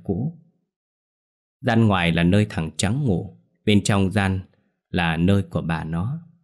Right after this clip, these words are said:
Hôm nay khi gặp hồn ma của thằng đen ở bãi cỏ hoang về, lòng Trắng vẫn luôn trăn trở mãi. Nó định bụng ngày mai lại tạt sang nhà đen để nghe ngóng xem sao.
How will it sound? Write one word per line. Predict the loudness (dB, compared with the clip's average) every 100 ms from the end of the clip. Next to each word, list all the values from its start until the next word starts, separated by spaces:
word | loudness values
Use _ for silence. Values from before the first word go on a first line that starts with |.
| _ _ _ _ _ _ _ _
Hôm | 2 4
nay | 4 4
khi | 0
gặp | 0 -2
hồn | -4 -4
ma | 0 0 0
của | -4
thằng | -6 -6 -4
đen | -2 -2
ở | -2
bãi | -4 -4 -4
cỏ | -4 -4
hoang | -4 -4 -4 -4
về, | -4 -4 -8 _ _ -6
lòng | -6 -6 -6
Trắng | -4 -4
vẫn | -2 -2
luôn | -2 -2 -4
trăn | -6 -6 -6
trở | -8 -6
mãi. | -8 -6 -6 -6 -8 -20 _ _ _ _ _
Nó | -2
định | 2 2 2
bụng | 2 2
ngày | 0 0
mai | 0 0 0
lại | -2
tạt | -4 -6 -6
sang | -4 -2 -2
nhà | -2 -2
đen | 0 0
để | -2 -4
nghe | -4 -4
ngóng | -4 -4 -4
xem | -2 -2 -2
sao. | -4 -4 -4